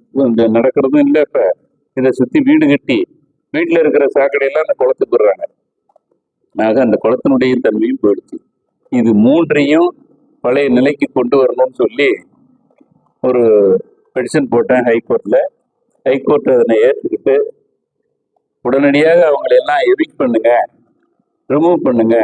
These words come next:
அப்படின்னு, அப்படி சொல்லக்கூடிய காலகட்டத்துல நானே ஒரு சஜஷன் கொடுத்தேன். ரிமூவ் பண்ணா அவங்க திடீர்னு எங்கேயும் போக முடியாது, அவங்களுக்கு ஆல்டர்னேட் சைட் கொடுங்க, அவங்களுக்கு பத்தாயிரம் ரூபாய் பணம் கொடுங்க,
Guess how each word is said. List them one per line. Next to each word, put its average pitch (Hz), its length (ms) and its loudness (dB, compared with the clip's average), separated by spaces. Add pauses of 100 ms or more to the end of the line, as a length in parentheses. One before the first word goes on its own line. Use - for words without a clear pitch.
(200)
அப்படின்னு, 110 380 -2
அப்படி - 260 -2
சொல்லக்கூடிய 151 520 0
காலகட்டத்துல 139 580 0
நானே 135 300 -2
ஒரு 131 180 -20
சஜஷன் 135 440 -4
கொடுத்தேன். - 300 -2 (520)
ரிமூவ் 160 320 0
பண்ணா 160 240 2
அவங்க 147 160 0 (100)
திடீர்னு 139 340 2
எங்கேயும் - 300 -4
போக 269 120 0 (120)
முடியாது, 127 360 0 (760)
அவங்களுக்கு 135 500 0
ஆல்டர்னேட் 156 540 0
சைட் 131 360 -2
கொடுங்க, 110 260 0 (1080)
அவங்களுக்கு 143 560 0 (220)
பத்தாயிரம் 269 420 0
ரூபாய் 156 260 0
பணம் 135 240 0
கொடுங்க, 113 240 0